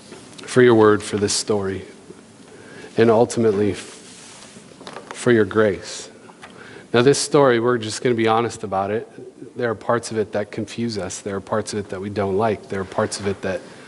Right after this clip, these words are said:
that make us cringe. There are parts of it that we wish weren't there. We'll just be honest about that. Um,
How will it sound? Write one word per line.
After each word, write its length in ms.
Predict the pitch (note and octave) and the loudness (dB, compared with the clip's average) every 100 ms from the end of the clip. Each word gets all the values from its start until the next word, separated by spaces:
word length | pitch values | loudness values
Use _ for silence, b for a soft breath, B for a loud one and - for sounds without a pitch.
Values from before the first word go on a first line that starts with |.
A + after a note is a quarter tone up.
| B B | B B
that 180 | - G#2 | -2 0
make 280 | G2 G#2 F#2+ | 2 0 0
us 140 | F#2 | -4
cringe. 640 | - - C3 F#2+ F2 - - | -4 0 2 0 -4 -12 -4
There 140 | G#2 | -2
are 40 | F#2+ | -2
parts 360 | - A2+ - | 0 0 0
of 60 | G2+ | -4
it 160 | G2 | -4
that 160 | - G2 | -2 -2
we 100 | A2+ | 2
wish 260 | D3+ G3 - | 4 4 4
weren't 200 | E3+ - | 2 4
there. 260 | D3+ B2+ - - | 2 2 -6 -14
We'll 120 | A#2 | -10
just 220 | A#2+ - A#2 | -8 -6 0
be 100 | A#2+ | 2
honest 340 | A#2+ G#2 - | 2 0 -6
about 280 | F2+ F#2 - | -6 -8 -6
that. 180 | F2+ - - - - - - - - - - B B B B B B B - | -12 -12 -20 -20 -20 -20 -20 -20 -20 -20 -20 B B B B B B B -8
Um, 340 | G#2+ G#2+ F#2+ | -2 -2 -2